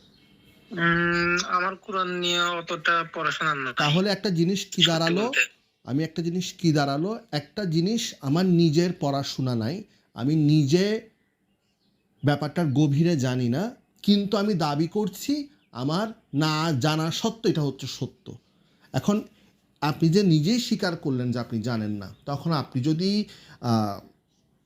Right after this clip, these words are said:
Speaker 2: কোনো একটা আলোচনায় বসেন, তখন সেক্ষেত্রে অবশ্যই বিপক্ষ আপনাকে বলবে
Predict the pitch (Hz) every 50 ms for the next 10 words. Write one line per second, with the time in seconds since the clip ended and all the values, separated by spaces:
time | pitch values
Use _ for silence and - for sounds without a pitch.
0 | _ _ - 139 143 143 139 - 170 143 131 127 123 127 135 123 120 117 113 107
1 | 120 123 120 - - 240 247 190 123 107 - _ _ _ _ _ _ - - 139
2 | - 180 190 190 190 - 202 196 196 214 208 214 202 214 190 175 202 190 - -
3 | - 220 226 226 220 214 180 151 170 156 190 170 175 - - 190 185 190 185 170
4 | 190 190 170 196 214 202 165 147 160